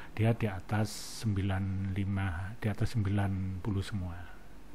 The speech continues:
Kesimpulannya, pertama, hasil analisis metode A H P menunjukkan ranking tertinggi untuk pengelolaan kamal sebagai pariwisata. Kedua, kondisi perairan untuk D O,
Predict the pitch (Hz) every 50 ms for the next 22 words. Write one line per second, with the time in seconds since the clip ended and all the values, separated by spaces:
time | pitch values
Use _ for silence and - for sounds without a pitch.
0 | 107 92 - - - - - - - - - - - - - - - - - -
1 | - - - - - - - - - - - - 120 - 135 120 110 123 117 117
2 | 113 107 113 123 131 151 160 156 - 139 110 117 113 110 113 127 143 147 131 113
3 | - - 113 120 113 113 110 110 110 110 107 - - 113 - - 117 110 - 113
4 | 110 - - 110 107 95 101 107 90 - - 120 127 135 123 120 117 101 101 101
5 | - - 117 110 110 107 101 101 101 104 107 104 110 107 - - 107 95 90 85
6 | 110 127 151 156 170 - - - - - - - - - 110 104 101 90 - 131
7 | 123 117 294 - - - - - - - - - - - - 107 107 107 104 104
8 | 104 104 101 101 104 107 104 107 98 98 98 95 104 117 123 - - - 98 -
9 | 110 87 - 98 98 98 90 92 90 - 92 87 - - 90 87 85 85 - -
10 | - - - - - - 101 110 127 139 151 160 - - - - - - - -
11 | - - 113 113 110 - - 113 110 113 110 107 104 104 - 110 113 104 104 104
12 | 120 127 127 127 127 120 110 107 101 104 107 110 104 104 110 147 - - 117 107
13 | 120 127 123 143 156 175 196 208